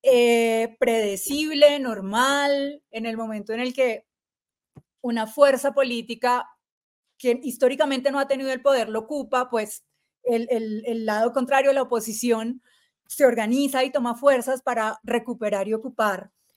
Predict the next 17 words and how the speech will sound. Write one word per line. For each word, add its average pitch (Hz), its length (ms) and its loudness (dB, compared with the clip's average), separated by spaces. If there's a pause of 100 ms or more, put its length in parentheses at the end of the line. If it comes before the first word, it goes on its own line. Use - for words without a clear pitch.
(140)
eh, 233 360 0
los 254 220 4
espacios 226 540 -2
que 214 120 -10
pueda, 233 440 6
¿no? 240 260 -12 (340)
Me 226 120 -8
parece 220 400 -4
que 285 260 6
era, 220 440 0
era 220 220 -4
súper 269 320 -2
esperable, 214 640 2
no 247 120 -6
solamente 220 440 -6
acá, 269 380 -4 (840)
y 320 440 -2